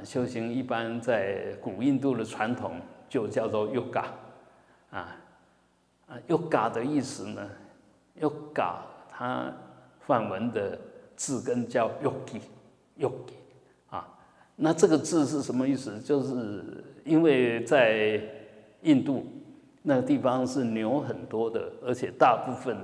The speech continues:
都是，呃，农-，农业，大部分是农业，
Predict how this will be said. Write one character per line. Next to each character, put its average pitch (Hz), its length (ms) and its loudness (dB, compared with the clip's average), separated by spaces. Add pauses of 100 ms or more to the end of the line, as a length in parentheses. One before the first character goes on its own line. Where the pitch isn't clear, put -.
都 110 180 -2
是， 95 580 -12 (520)
呃， - 160 -14 (1120)
农-， 120 400 0
农 131 260 2
业， 147 140 6 (320)
大 131 160 0
部 135 100 -2
分 139 100 4
是 135 200 0
农 110 340 -4
业， 131 160 -2